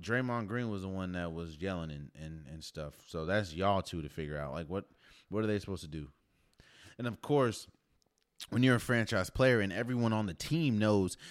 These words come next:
that you're pretty much on the fence about staying or going, of course the organization is gonna, uh, you're, you're the, you're, <laughs> you're, yes, it's Kev-, it's Steph Curry's team,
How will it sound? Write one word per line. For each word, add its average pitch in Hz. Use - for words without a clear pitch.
that 101
you're 113
pretty 113
much 101
on 104
the 92
fence 110
about 90
staying 104
or 92
going, 95
of 92
course 180
the -
organization 104
is 90
gonna, 98
uh, -
you're, 185
you're 226
the, 208
you're, 196
<laughs> -
you're, 147
yes, 165
it's 139
Kev-, 156
it's 135
Steph -
Curry's 139
team, 123